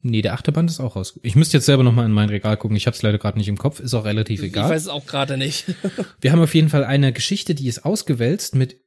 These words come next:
Speaker 1: Verwirrungen, Irrungen, unterschiedlichen Handlungsebenen, einer Mythologie eines alten Volkes. Wir haben die Tolianer als Bedrohung auf der einen Seite. Wir haben,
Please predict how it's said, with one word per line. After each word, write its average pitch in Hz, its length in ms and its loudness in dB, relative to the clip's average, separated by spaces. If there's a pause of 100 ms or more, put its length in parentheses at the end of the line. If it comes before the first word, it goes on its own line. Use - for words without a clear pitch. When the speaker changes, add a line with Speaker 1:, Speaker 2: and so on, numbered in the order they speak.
(140)
Speaker 1:
Verwirrungen, 156 960 0
Irrungen, 147 760 2
unterschiedlichen 147 760 -2
Handlungsebenen, 123 920 2
einer 127 380 0
Mythologie 143 640 2
eines 135 240 0
alten 139 300 -2
Volkes. 120 600 -2
Wir 131 80 2
haben 131 120 2
die 135 80 -2
Tolianer 123 560 2
als 113 140 -2
Bedrohung 113 460 -4
auf 107 100 -4
der 113 140 -2
einen 110 180 0
Seite. 104 280 -4
Wir 104 100 -2
haben, 120 360 0